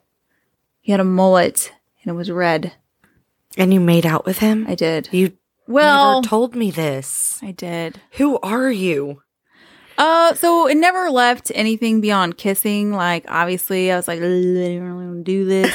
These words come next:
Speaker 1: but whatever."
Speaker 2: <laughs>
Speaker 1: Like, I'm just, whatever, it's a kiss. I've done, I've kissed worse, I'm sure.
Speaker 2: <laughs>
Speaker 1: So <laughs> I just went with it, but that was as far as it went.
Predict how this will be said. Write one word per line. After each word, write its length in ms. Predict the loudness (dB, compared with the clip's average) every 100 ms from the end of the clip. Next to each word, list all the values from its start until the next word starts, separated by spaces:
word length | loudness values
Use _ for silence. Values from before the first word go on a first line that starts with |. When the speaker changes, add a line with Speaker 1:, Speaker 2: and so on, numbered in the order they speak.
| 0
Speaker 1:
but 180 | 0 2
whatever." 440 | 2 2 2 2
Speaker 2:
<laughs> 100 | 2
Speaker 1:
Like, 180 | 0 -2
I'm 140 | -2
just, 280 | -4 -6 -8 -12
whatever, 400 | -6 -4 -2 -4
it's 120 | -8
a 40 |
kiss. 340 | -8 -6 -6 -6
I've 160 | -6 0
done, 180 | 0 0
I've 140 | -4 -6 _ _
kissed 280 | 0 0 2
worse, 480 | 0 0 0 -6 -8 _ _ -10
I'm 100 | -8
sure. 440 | -4 0 0 2 0
Speaker 2:
<laughs> 40 | 0 0 -2 -2 -2 0
Speaker 1:
So 720 | 2 4 4 4 4 2 -2 _
<laughs> 80 | 0 0 0 -6 -16 -18 -20 -20 -20 _ _ -20 -20 _ _ _ _
I 80 | -2
just 220 | -2 2
went 180 | 0 2
with 160 | 0 2
it, 280 | 2 2 2
but 300 | 4 4 2
that 100 | 0
was 140 | -2
as 100 | -6
far 180 | -4 -4
as 100 | -4
it 100 | -4
went. 400 | -2 -2 -4